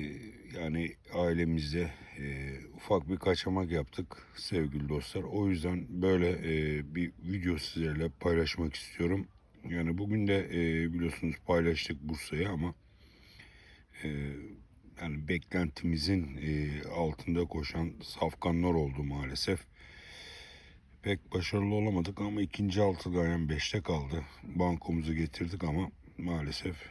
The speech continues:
e, güzel bir ikramiye de verdi. İnşallah bulan arkadaşlarımız vardır.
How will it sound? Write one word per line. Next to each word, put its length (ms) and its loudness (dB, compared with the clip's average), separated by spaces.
e, 520 -8
güzel 400 2
bir 120 4
ikramiye 540 2
de 120 4
verdi. 260 -4
İnşallah 460 0
bulan 220 4
arkadaşlarımız 720 -2
vardır. 400 0